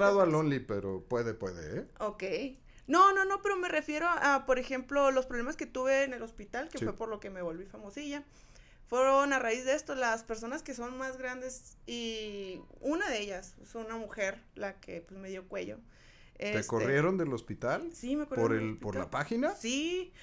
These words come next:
Speaker 2: Bueno, mira, la raíz, el trasfondo es un poquito más complejo. Yo no le aflojé al hermano del director general
Speaker 1: Ah.
Speaker 2: del Iste-,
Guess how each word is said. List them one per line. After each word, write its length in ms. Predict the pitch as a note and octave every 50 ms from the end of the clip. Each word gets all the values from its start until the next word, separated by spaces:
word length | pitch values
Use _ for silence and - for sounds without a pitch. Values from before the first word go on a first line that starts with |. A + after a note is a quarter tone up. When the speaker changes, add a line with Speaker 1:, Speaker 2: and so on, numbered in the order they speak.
| - -
Speaker 2:
Bueno, 220 | E4+ F#4+ G4 F#4+
mira, 180 | F#4+ F#4 E4 C4+
la 200 | - - D#4+ E4
raíz, 280 | D#4+ E4 D#4+ D#4+ F4+ - D#4+ C5 B4 B4+ - -
el 200 | C#4+ C#4+ C4 -
trasfondo 440 | D4 C#4+ C#4 C#4 D#4+ F4+ F#4 F#4+
es 120 | G4 F#4 F#4
un 40 | - -
poquito 240 | - D#4 D#4 D#4+ E4
más 140 | D#4 D#4+ D#4+
complejo. 460 | D#4+ D4 - - G3+ E3+ F3 - -
Yo 120 | - D#4 D#4+
no 80 | E4
le 80 | E4 D#4+
aflojé 580 | D#4+ - C#4 A#3+ A3 A3+ - C#4 D4 D#4 D4+ -
al 180 | - A#3 A3+ A3
hermano 260 | G#3+ G#3+ G#3+ A#3 C4+
del 140 | C4 B3 G#3
director 500 | G#3 G3+ - - - - A3+ A#3+ A#3+ B3+
general 360 | - C4 - - G#3+ A3+ -
Speaker 1:
Ah. 20 | -
Speaker 2:
del 120 | A#3 G#3
Iste-, 360 | F#3+ F#3+ - - - F3+ -